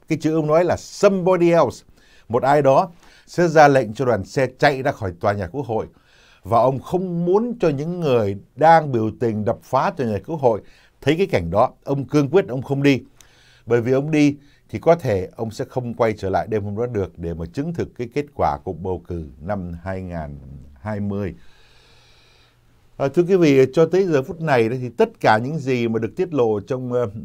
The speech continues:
hai cuốn sách của ông, ờ, Mike Pence. Ờ, cuốn thứ nhất là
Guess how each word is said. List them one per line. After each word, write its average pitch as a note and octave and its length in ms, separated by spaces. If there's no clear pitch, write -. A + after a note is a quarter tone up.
hai C3+ 240
cuốn D3+ 200
sách F3 260
của G3 180
ông, A2 400
ờ, G#2+ 140
Mike A2+ 300
Pence. A2+ 300
Ờ, G#2 200
cuốn C#3+ 180
thứ D#3+ 100
nhất G3+ 220
là G2+ 420